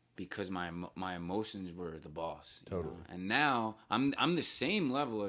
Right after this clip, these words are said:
Speaker 1: as emo-, I'm, my emotions are the, are at the same level. I, I can, I can, uh, I'm very, I'm very emotional. Like,
Speaker 2: Yeah.
Speaker 1: but I just don't, I,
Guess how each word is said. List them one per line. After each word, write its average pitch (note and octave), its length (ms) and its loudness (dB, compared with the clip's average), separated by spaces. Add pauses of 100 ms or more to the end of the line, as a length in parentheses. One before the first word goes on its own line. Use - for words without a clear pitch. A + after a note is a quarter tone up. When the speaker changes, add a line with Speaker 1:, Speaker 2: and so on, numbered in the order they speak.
Speaker 1:
as F#2 180 -4
emo-, F2 340 0
I'm, G#2 220 -2 (400)
my B2 160 6
emotions A#2+ 500 2
are F#2 100 -2
the, E2 120 -8 (100)
are E2 160 -8
at - 120 -14
the - 80 -18
same F#2 580 -4 (180)
level. D#2 320 -8
I, D#2+ 220 -6
I G2+ 100 -2
can, D#2 240 -10 (800)
I G2 160 -2
can, G#2+ 220 -4
uh, E2+ 280 -6 (1160)
I'm E2+ 100 -8
very, A#2 340 4
I'm A#2 140 4
very B2+ 320 12
emotional. F2+ 500 -4
Like, E2 220 0
Speaker 2:
Yeah. D#2+ 100 -6 (260)
Speaker 1:
but D#3+ 340 12
I G#2 180 6
just A2 380 0
don't, G#2 320 -2 (480)
I, G#2+ 140 2